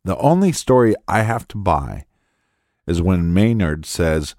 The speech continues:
"These guys drove me to Tina's dead body and showed me the dead body." If I believe that with no physical evidence,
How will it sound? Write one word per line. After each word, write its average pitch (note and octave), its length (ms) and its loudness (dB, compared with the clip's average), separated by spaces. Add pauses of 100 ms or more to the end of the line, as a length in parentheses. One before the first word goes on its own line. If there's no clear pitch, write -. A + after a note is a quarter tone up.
(440)
"These A2+ 220 2
guys F#2 380 0
drove G2 320 2
me F#2+ 160 2
to F2+ 480 0 (240)
Tina's F2+ 420 0
dead E2 240 0
body C#2 480 -2 (380)
and E2+ 120 -4
showed F2+ 300 2
me E2 140 0
the C#2+ 160 -4
dead C#2+ 260 -6
body." - 380 -14 (680)
If G2+ 160 -2
I C3+ 160 4
believe E3 560 2
that B2+ 580 -2 (800)
with F#2+ 180 0
no G2 240 4
physical C#3 520 2
evidence, F2+ 680 -2